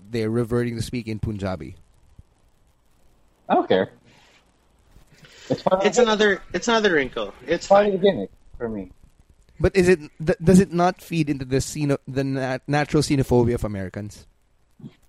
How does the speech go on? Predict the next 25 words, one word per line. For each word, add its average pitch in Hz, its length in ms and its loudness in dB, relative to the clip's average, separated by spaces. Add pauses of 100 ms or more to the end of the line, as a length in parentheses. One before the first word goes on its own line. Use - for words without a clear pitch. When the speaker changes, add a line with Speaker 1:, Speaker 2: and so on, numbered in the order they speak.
Speaker 2:
Oh 277 100 2
yeah, 214 120 4
it 151 120 2
does. 123 340 2
But, 165 140 -6
uh, 139 280 -10 (680)
at 147 140 2
this 185 180 4
point, 175 300 2
we 147 100 4
should 131 300 -6
be, 120 440 2 (960)
we - 60 -8
should 165 240 2
be 123 80 4
used 107 380 2
to, 98 260 -2
you 85 60 -12
know, 80 200 -16
how, 92 340 -4
how 101 140 -2
W 101 220 -2
W 95 240 -4
E - 40 -6
operates 98 600 -2